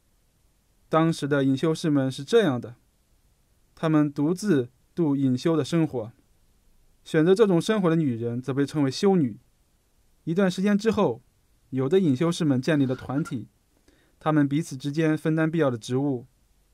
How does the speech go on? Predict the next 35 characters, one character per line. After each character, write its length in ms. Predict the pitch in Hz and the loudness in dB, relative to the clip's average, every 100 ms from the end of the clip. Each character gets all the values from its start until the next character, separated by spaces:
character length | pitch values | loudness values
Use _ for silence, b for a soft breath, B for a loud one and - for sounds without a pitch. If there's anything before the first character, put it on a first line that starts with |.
| _ | _
相 180 | - 196 | -2 0
互 140 | 180 | 0
支 160 | 160 180 | -2 -4
持， 340 | - 123 117 - _ _ _ _ _ _ _ _ _ _ | -6 -8 -10 -12 _ _ _ _ _ _ _ _ _ _
争 180 | - 190 | 0 2
取 200 | 185 147 | 2 0
完 180 | 127 147 | 2 0
全 180 | 160 135 | 0 0
为 120 | 135 | 0
天 200 | 180 165 | 0 -2
主 120 | 131 | -2
生 260 | 110 151 143 | -2 0 0
活。 240 | 117 104 - _ _ _ _ _ _ _ _ _ _ _ _ _ | -6 -10 -16 _ _ _ _ _ _ _ _ _ _ _ _ _
后 200 | - 180 | -2 2
来， 200 | 143 143 | 2 -2
尤 240 | 139 156 | 0 0
其 140 | 180 | 0
在 160 | 170 156 | 0 0
西 200 | - 190 | 0 -2
方， 300 | 190 185 185 - _ - - - _ - _ _ - | 0 0 -2 -10 _ -20 -20 -20 _ -20 _ _ -4
逐 100 | 165 | 2
渐 200 | 196 170 | 4 4
有 120 | 135 | 4
了 80 | 147 | 2
不 140 | 185 | 2
同 180 | 175 160 | 2 4
类 140 | 190 | 4
型 160 | 170 139 | 4 0
的 320 | 135 131 123 _ _ | 0 -2 -4 _ _
隐 180 | 151 139 | -2 0
修 180 | 185 180 | 4 4
院 220 | 196 135 | 4 0
和 140 | 131 | -2
会 180 | 123 160 | -4 0
院。 260 | 135 143 | 2 0